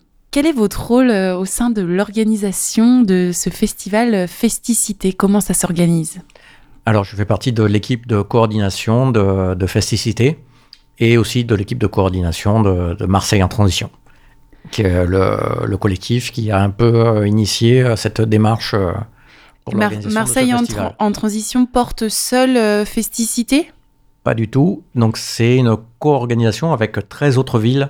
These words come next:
Speaker 2: du département, pour le département treize, donc ça, ça tombe bien, c'est pas fait exprès. En fait, si vous voulez, on a fait une première réunion avec les premières villes en transition, notamment, euh, à Cabriès, avec Bouc-Bel-Air, avec Simiane et Velot, et Aix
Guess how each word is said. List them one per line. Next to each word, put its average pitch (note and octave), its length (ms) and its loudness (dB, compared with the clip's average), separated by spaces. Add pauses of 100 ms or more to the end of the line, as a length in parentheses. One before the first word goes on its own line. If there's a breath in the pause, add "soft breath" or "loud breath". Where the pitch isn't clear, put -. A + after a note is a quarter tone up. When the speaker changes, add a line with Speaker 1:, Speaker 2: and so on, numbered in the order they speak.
(140)
Speaker 2:
du G#2+ 140 -4
département, G#2+ 640 -4
pour G#2 100 -4
le F#2+ 40 0
département G2+ 400 -2
treize, A#2 260 -2
donc G#2+ 180 -4
ça, G#2 220 -2
ça G#2+ 120 -6
tombe G#2+ 220 -4
bien, A#2 220 0 (240 loud breath)
c'est - 100 -10
pas A#2 100 -4
fait - 120 0
exprès. - 320 -6 (720 loud breath)
En A#2+ 80 -2
fait, D3 300 0
si - 120 -6
vous A2+ 40 -2
voulez, A2+ 140 0
on B2+ 80 2
a A2 80 0
fait A2+ 120 -2
une G#2+ 100 -2
première D3 360 0
réunion B2 320 -2
avec F#2+ 340 -2
les F#2 60 -2
premières G#2+ 400 2
villes G2+ 160 2
en F#2 40 4
transition, G2+ 400 0
notamment, G#2+ 420 2 (200 loud breath)
euh, F2 200 -2
à F2 40 -6
Cabriès, G2 800 0
avec F2+ 360 -2
Bouc-Bel-Air, G2+ 680 0
avec F#2 280 -2
Simiane G2+ 460 2
et G2 60 2
Velot, C3 400 2 (800 loud breath)
et F#2 180 0
Aix D3+ 80 0